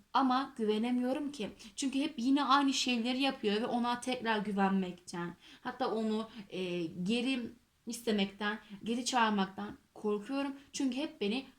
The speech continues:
hayal kırıklığına uğratıyor." dediğini görüyorum. Ve dişili düşün-, hani bak diyor ki dişil, "Ben Eleri düşünmemeye çalışıyorum.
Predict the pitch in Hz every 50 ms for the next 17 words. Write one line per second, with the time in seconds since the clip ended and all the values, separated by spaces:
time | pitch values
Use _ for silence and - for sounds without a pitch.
0 | _ - - 233 277 320 339 - - 277 233 233 - 220 220 202 - 202 190 185
1 | 180 175 175 - - 185 180 170 190 185 180 190 180 180 170 175 175 175 175 180
2 | 185 226 269 269 - - - - - 202 - - 277 302 320 320 - 247 220 -
3 | - - 185 196 247 - - 311 320 330 247 277 269 - - 320 - 202 220 214
4 | 196 - - 214 208 - - 320 392 381 - 214 175 170 196 196 - - - -
5 | - - _ _ _ 285 311 320 320 311 320 240 240 240 247 240 262 226 247 226
6 | - - 247 247 233 226 214 202 202 208 202 196 196 185 180 185 - - - 165
7 | 175 - 151 -